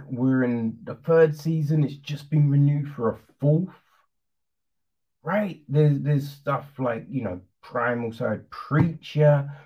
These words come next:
We've had Kick-Ass. You know what I mean? Like, Logan was darker. You know what I mean? Like, we, we, we've done that. We've been in that world. We've had these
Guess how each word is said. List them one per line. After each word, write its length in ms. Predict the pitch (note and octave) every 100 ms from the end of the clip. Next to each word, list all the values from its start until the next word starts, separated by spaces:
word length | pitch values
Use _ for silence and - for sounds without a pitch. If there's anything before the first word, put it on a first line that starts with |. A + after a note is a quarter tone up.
| _
We've 120 | A2 A#2
had 260 | G#2+ G2+ _ _
Kick-Ass. 1500 | - - D#3+ D#3+ - - D3+ D#3 D#3 D3+ D3+ - - - - _ _ _ _ _ _ _ _ _ _
You 100 | C3
know 80 | C#3+
what 60 |
I 40 | E3
mean? 300 | E3 E3 D3+
Like, 280 | C#3 C3+ -
Logan 1400 | A#2+ G#2+ G#2 A2+ C#3+ E3 E3+ C#3+ - C#3 D3+ D3+ D3+ C#3
was 280 | C3+ C3+ - _
darker. 920 | A#2+ B2+ C3 C3 - - B2+ B2 B2+ - _ _ _ _ _ _ _
You 80 | -
know 600 | - _ _ _ _ D3+
what 20 |
I 40 | F3+
mean? 140 | F3
Like, 220 | D#3 D3+ E3
we, 100 | E3
we, 300 | D3+ D#3+ -
we've 340 | C3+ D3+ D3 -
done 380 | D3+ F3+ E3 A#2+
that. 240 | - -
We've 240 | B2 A#2 G2 -
been 340 | D3+ D3+ D3
in 200 | C#3 B2+
that 260 | C3 C3 A2
world. 680 | A2 B2+ C3+ A2+ - D3 _ _
We've 160 | A#2+ G#2+
had 320 | - C3+ B2+ _
these 300 | C3 A2